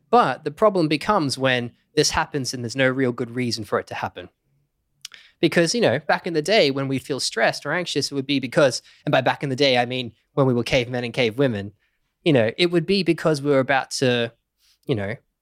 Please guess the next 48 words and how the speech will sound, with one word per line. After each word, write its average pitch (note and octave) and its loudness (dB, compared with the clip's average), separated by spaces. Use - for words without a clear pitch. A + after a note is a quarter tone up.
be C#3+ 2
chased C#3+ -2
by B2+ 4
a B2+ 0
lion B2+ 0
or G#2+ -8
have A#2+ -12
to - -20
fight C3 -4
off A#2+ -6
a A2+ -8
bear C#3 0
or A2 -6
something G#2+ -10
like G2+ -16
that. - -6
You G#3 -2
know, D#3+ 0
real E3 -2
physical E3 0
life C3+ 0
or B2+ -8
death B2 -4
situations. B2 -6
But D3 2
now D3+ 0
being C#3+ 2
stressed E3 0
is A#2+ -4
just - -4
being B2+ 0
at B2+ -2
work C3 2
all A2+ -6
the G#2 -14
time. G2 -10
It C3 -8
might A#2 -4
be A#2+ -6
your C3+ 2
relationship, D3+ 0
might A2+ -8
be D3 -4
money F#3+ 2
issues. G#2 -6
It A#2+ -10
might B2+ -6
be, C3+ -2